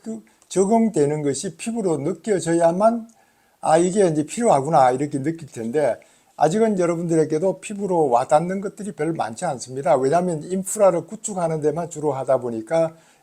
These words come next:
아직도 우리에게는 이제 이 파이 코인을 하는 분들은 이제 파이를 거래하는 상점에 가서 이 파이 거래를 하다 보니까 조금 더 익숙할 수 있지만은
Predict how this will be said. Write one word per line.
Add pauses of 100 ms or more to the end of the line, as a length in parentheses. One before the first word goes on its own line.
아직도
우리에게는
이제 (420)
이
파이
코인을
하는
분들은
이제
파이를
거래하는
상점에
가서 (480)
이
파이
거래를
하다
보니까
조금
더
익숙할
수
있지만은